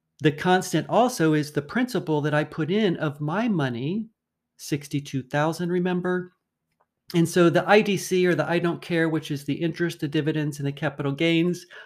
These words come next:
unrealized, was about a hundred and fifteen thousand, right?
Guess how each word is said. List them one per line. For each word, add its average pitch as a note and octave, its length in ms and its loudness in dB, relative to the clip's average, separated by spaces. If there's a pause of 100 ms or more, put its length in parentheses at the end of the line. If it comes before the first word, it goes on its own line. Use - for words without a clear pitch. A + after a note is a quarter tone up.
unrealized, D#3 800 4 (640)
was F#3+ 200 2
about F#3+ 260 2
a F#3 40 0
hundred F3+ 360 -2
and F3 160 0
fifteen G3 680 -4
thousand, D3 600 -4
right? D3+ 400 -4